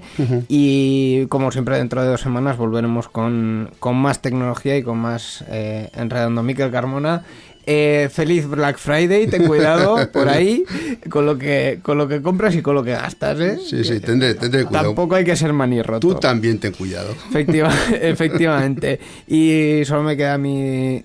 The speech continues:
Speaker 2: de, despedirme, deseándoos, eh, buenas dos semanas, que lo disfrutéis mucho, comprad con responsabilidad y a enredar con la tecnología. Hasta la próxima,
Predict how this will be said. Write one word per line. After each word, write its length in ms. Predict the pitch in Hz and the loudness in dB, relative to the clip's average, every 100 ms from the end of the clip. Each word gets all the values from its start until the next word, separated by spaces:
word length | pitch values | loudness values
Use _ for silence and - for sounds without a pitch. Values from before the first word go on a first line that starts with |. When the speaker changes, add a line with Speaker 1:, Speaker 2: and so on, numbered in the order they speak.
| - | -8
Speaker 2:
de, 460 | 127 127 120 120 | -4 -2 -2 -4
despedirme, 560 | 110 135 - 131 160 233 | -4 -6 -2 -2 0 0
deseándoos, 1000 | 180 143 127 131 127 127 110 123 117 - 131 | 0 -2 -2 -2 -2 -4 -4 -6 -8 -12 -8
eh, 300 | 117 117 113 | -6 -4 -6
buenas 640 | 117 127 123 120 - - - | -4 -4 -4 -6 -8 -14 -14
dos 300 | - 117 120 | -10 -8 -8
semanas, 540 | - 131 202 269 269 - - - - | -6 -2 0 2 0 -6 -20 -20 -6
que 100 | 123 | -2
lo 100 | 123 | 0
disfrutéis 440 | 127 135 127 135 | -2 -4 -2 -2
mucho, 500 | 143 190 190 240 262 - - _ | 0 -2 0 0 0 -8 -20 _
comprad 360 | - 131 196 190 | -4 0 0 0
con 400 | 139 143 143 139 | 0 0 -2 0
responsabilidad 840 | 214 180 147 135 139 143 190 262 - - | -2 0 0 0 2 2 2 0 -4 -8
y 280 | - 196 359 - - - | -2 0 -2 -6 -20 -8
a 80 | - | -2
enredar 340 | 151 156 170 175 | 0 2 2 2
con 140 | 170 | 0
la 140 | 156 | 0
tecnología. 520 | 147 131 127 110 120 113 | 0 -2 -2 -2 -2 -4
Hasta 360 | - 143 175 | -2 -2 0
la 120 | 170 | 0
próxima, 540 | 165 196 190 196 202 | 0 -2 0 0 0